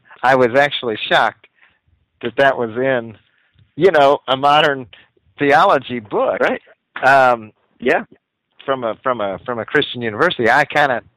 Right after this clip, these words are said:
Speaker 1: I'm, I'm just saying that because I've heard this theory only since I started my show. Uh,
Speaker 2: Yeah.
Speaker 1: and maybe slightly before, 'cause my wife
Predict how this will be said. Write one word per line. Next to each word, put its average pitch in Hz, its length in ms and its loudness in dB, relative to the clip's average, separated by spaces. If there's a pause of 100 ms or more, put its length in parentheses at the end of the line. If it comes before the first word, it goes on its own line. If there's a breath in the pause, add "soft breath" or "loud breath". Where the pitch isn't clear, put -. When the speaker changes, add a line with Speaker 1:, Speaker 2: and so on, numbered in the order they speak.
(220)
Speaker 1:
I'm, 120 220 0 (120)
I'm 131 220 -2
just 110 240 -14
saying 113 280 -4
that 110 180 -8
because 110 340 -2
I've 127 220 2
heard 123 280 -6
this 104 160 -12 (160)
theory 98 380 -4 (420 loud breath)
only 143 340 0 (120)
since 107 220 -6 (180)
I 104 120 -4
started 107 400 2
my 90 200 -8 (160)
show. 92 420 -4 (720)
Uh, 98 420 2 (240)
Speaker 2:
Yeah. 101 260 -2
Speaker 1:
and 101 260 -6
maybe 180 480 0 (120)
slightly 151 400 0
before, 107 800 -6
'cause 98 180 -12
my 107 140 -2
wife 117 280 2